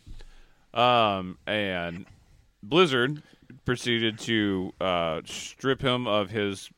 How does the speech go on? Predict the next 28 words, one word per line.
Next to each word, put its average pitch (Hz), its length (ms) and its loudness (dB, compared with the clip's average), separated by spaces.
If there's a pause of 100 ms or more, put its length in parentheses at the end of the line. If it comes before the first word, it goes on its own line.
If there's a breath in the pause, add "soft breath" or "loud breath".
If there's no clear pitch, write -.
(160)
prize 131 320 2
money, 95 400 -10 (240)
uh, 98 300 -2
and 98 200 -2
then, 92 360 -2 (380)
uh, 90 200 2
banned 101 340 0
him 87 140 -6
for 87 180 -12
a 76 60 -12
year. 71 260 -20 (840)
Um, 87 440 -8 (1300)
going 160 300 4
by 135 500 6 (440)
their 131 500 0 (200)
laws 123 440 6
and 120 100 -4
whatever, 117 440 4
I 107 80 2
see 147 200 -2
where 139 160 2
they 113 140 2
came 123 280 0
from, 139 540 0 (160)
but 107 340 0 (360)
they 117 220 4
were 113 160 2
also, 113 400 2